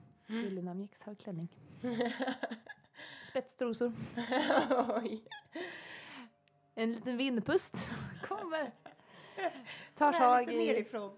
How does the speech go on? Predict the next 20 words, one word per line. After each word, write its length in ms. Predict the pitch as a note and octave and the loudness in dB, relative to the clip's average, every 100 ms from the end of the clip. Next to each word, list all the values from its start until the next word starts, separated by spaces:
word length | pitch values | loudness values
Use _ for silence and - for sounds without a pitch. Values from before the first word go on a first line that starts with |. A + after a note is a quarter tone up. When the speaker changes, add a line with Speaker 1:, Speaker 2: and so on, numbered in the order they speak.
| - | -6
Speaker 1:
Ja. 140 | G#3+ | 0
Speaker 2:
tar 100 | A3+ | 0
tag 320 | B3 A#3+ A3+ A#3 | 2 2 2 -2
i 120 | A#3+ | -4
kjolen, 500 | B3 G#3+ G#3 A3 A3+ - - | -4 -4 -4 -4 -6 -12 -8
klänningen 360 | - A#3 G#3+ A3 A3 | -4 -2 -2 -4 -4
menar 160 | G#3 | -2
jag. 100 | G#3 G#3 - - - | -4 -6 -20 -20 -12
Speaker 1:
Mm. 380 | E4 C#4+ C4+ D4+ - - - | -6 -4 -4 -6 -14 -18 -8
Speaker 2:
Och 300 | A3+ G#3 A3 - | -4 -4 -6 -6
blåser 540 | A3+ B3 B3 A#3+ A#3 | -6 0 0 0 -4
upp. 240 | A#3+ _ - - _ _ _ - A#4 C#5 C5+ - | -8 _ -20 -20 _ _ _ -12 -10 -12 -14 -12
Visar 320 | B3+ - A#3 | -8 -4 -4
hela 400 | A3+ A3 G3+ G3 - _ _ _ _ | -2 -2 -4 -6 -12 _ _ _ _
rumpestusen. 640 | A3 G3 F#3+ G3 F3+ G3 | -8 -8 -10 -8 -8 -10
Speaker 1:
Härligheten. 760 | - A#3 G3+ F#3+ F3+ F#3 F#3 F#3+ _ | -6 -6 -4 -6 -6 -6 -8 -10 _
Speaker 2:
Mm. 320 | G#3 F#3+ F3 - _ _ | -2 -2 -2 -8 _ _
Speaker 1:
Rumpestusen. 720 | B3+ G4+ F4+ G4+ - F#4+ F#4+ - | 6 6 6 -2 -2 -2 -4 4
<laughs> 380 | E4+ D4+ D4 B3+ | 6 6 0 4
Ja. 300 | A#3 A#3+ | 6 6